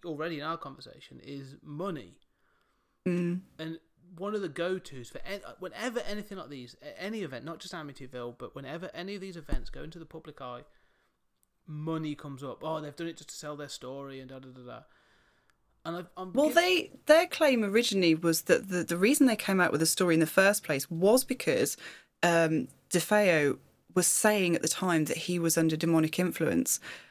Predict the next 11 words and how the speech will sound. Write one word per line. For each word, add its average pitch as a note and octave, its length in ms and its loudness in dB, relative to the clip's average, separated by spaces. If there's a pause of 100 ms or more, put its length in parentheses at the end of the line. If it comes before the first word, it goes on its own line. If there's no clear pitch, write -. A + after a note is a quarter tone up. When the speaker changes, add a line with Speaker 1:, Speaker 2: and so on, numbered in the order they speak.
(140)
Speaker 2:
And F3 140 6
they F#3 100 6
say G#3+ 280 6
that G#3 160 2
they F#3+ 100 4
felt G#3 400 4
they F#3 100 0
couldn't C4+ 420 6 (140)
not G#3 340 4
come F#3 260 2
forwards, - 720 0